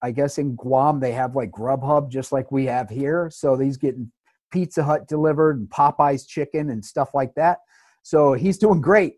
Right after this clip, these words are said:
I, I guess he's just one of those asymptomatic people that really, he never really got sick at all. He never had a temperature because they were taking his temperature at least twice a day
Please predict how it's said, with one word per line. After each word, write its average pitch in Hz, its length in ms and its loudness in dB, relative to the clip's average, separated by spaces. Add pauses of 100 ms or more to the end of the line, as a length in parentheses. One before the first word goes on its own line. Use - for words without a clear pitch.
I, 156 180 2
I 151 100 0
guess 170 240 0
he's 175 220 -4
just 156 220 -8
one 165 160 4
of 151 40 -4
those 143 320 2
asymptomatic 147 960 -2
people 113 520 -6 (340)
that 135 140 -2
really, 151 440 0
he 127 160 -6
never 156 300 0
really 151 260 2
got 139 200 -2
sick - 240 -4
at 147 80 -2
all. 156 360 6 (200)
He 151 100 -8
never 156 240 0
had 151 160 0
a 135 80 -2
temperature 143 560 -4
because 131 320 -6
they 139 140 -2
were 131 100 -4
taking 151 360 -4
his 135 120 -4
temperature 160 460 -4
at 104 120 -12
least 156 300 -6
twice 147 320 -2
a 123 40 -6
day 147 380 0